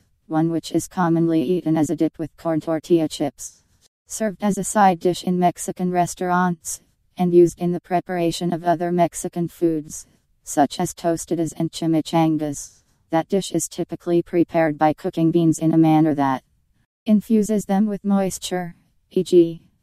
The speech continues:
simmering, stewing, or pressure cooking them, possibly soaking them in water overnight first,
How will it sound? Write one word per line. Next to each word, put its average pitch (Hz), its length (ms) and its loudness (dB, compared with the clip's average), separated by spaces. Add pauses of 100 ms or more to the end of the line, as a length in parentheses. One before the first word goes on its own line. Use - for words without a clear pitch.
(140)
simmering, 175 640 -2 (360)
stewing, 175 640 0 (400)
or 170 140 -2
pressure 175 400 -2
cooking 180 400 -4
them, 165 340 0 (420)
possibly 170 560 0
soaking 196 460 0
them 170 200 0
in 165 140 0
water 160 420 4
overnight 160 480 -2
first, - 440 -8